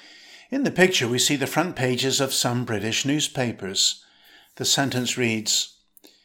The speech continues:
"During Boris Johnson's tenure as Prime Minister, British newspapers kept accusing his government of sleaze and corruption."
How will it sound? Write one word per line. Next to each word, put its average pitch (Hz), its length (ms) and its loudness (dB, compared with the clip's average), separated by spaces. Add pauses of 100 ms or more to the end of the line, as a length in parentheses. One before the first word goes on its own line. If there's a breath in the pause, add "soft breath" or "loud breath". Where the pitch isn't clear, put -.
(320 soft breath)
"During 196 380 2
Boris 131 380 4
Johnson's 131 600 0
tenure 101 600 -4
as 104 200 -6
Prime 127 360 -2
Minister, 107 680 -2 (520 loud breath)
British 190 400 2
newspapers 117 680 0
kept 202 320 -4
accusing 147 560 -2
his 139 220 -2
government 117 600 -2
of 104 100 -4
sleaze 165 840 -2
and 123 300 -6
corruption." 104 720 -6